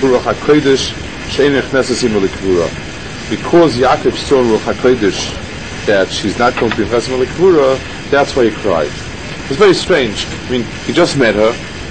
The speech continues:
It was, um, there, it was the first time that he had some nakuda of, of kesher with her, and already he's crying because not be buried together. I mean, it's,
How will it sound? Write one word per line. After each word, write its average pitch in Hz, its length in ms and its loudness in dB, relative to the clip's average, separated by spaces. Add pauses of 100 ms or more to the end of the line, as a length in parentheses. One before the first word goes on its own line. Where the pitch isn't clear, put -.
(120)
It 117 60 4
was, 113 260 2 (540)
um, 107 340 2 (840)
there, 113 180 6
it 104 400 -4
was 104 140 -4
the 110 80 -4
first 151 340 0
time 127 320 0
that 110 140 -2
he 110 80 2
had 113 140 2
some 117 440 -2
nakuda 107 600 2
of, - 360 -4
of 101 160 -4
kesher 104 340 -2
with 95 180 -2
her, 139 200 2 (560)
and 117 80 2
already 185 400 6
he's 160 140 2
crying 170 420 0
because 135 420 -2
not 135 140 0
be 127 140 0
buried 110 240 6
together. 87 360 -4
I - 800 -10
mean, 127 260 2
it's, 127 280 0